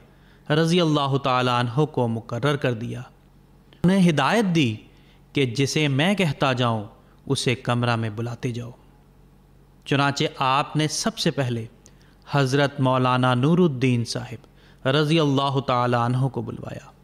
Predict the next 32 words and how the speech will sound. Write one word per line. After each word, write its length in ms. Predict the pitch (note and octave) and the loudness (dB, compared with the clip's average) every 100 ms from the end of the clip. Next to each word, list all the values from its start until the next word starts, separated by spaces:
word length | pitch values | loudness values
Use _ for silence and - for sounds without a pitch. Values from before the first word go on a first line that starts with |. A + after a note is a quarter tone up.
| _ - _ _ _ _ _ B2 | _ -20 _ _ _ _ _ -2
हज़रत 320 | B2 C3 C3+ | 2 2 0
अक़दस 360 | C3 B2+ C3+ - | -2 0 -2 0
अलैहिस्सलाम 720 | C3+ B2+ D3 - B2+ B2 D#3 | 0 2 0 0 2 2 2
ने 180 | D#3 A#2 A#2+ - _ _ _ _ - | 2 0 -4 -18 _ _ _ _ -2
मौलाना 540 | B2+ B2+ B2+ D3 G3 | 2 2 2 2 2
का 140 | G3 D3 | 2 -2
हाथ 340 | B2 A#2+ A2+ - | 0 -2 -2 -4
कलाई 320 | - A#2+ C3+ D#3 | -2 0 2 0
पर 160 | C3 A#2 | -2 -4
से 180 | - A2+ A2+ | -6 -10 -6
ज़ोर 300 | B2+ C#3+ D3+ | 0 0 0
के 100 | C3+ | -4
साथ 320 | - A#2 B2+ - | -4 -8 -10 -12
पकड़ा 300 | A#2+ - A#2 - - - - - _ - - | -12 -10 -12 -14 -20 -20 -20 -20 _ -20 -6
और 240 | B2+ B2+ A#2 | 0 0 0
बड़ी 280 | A2+ A#2+ A2+ | 0 0 0
लंबी 380 | B2 C3+ B2+ | 0 0 0
बैत 320 | A2 A2+ A2+ - | -2 -4 -10 -14
ली। 160 | B2+ - - _ - - _ - - - _ - | -18 -20 -20 _ -20 -20 _ -20 -20 -20 _ -2
उस 240 | D3 - | -2 0
वक्त 240 | C3+ - A#2 | -2 -4 -2
बैत 320 | B2 A#2+ - | 0 0 0
के 100 | B2 | -2
अल्फाज 420 | A#2+ A#2 A2+ A2 | -2 -6 -10 -8
ये 200 | A#2+ A#2+ C3 | -4 -2 -2
थे, 200 | - - - - - _ - - _ - _ _ | -6 -14 -18 -20 -20 _ -20 -20 _ -20 _ _
"आज 380 | A#2+ B2 D#3 D3 | -2 0 0 0
मैं 200 | D#3 E3 - | 2 0 -2
अहमद 420 | D3 D#3 G#3+ A3+ | -2 2 4 2
के 160 | - F3 | 0 2
हाथ 340 | C#3+ B2+ - | 2 0 -2
पर 220 | - A2+ | -6 -8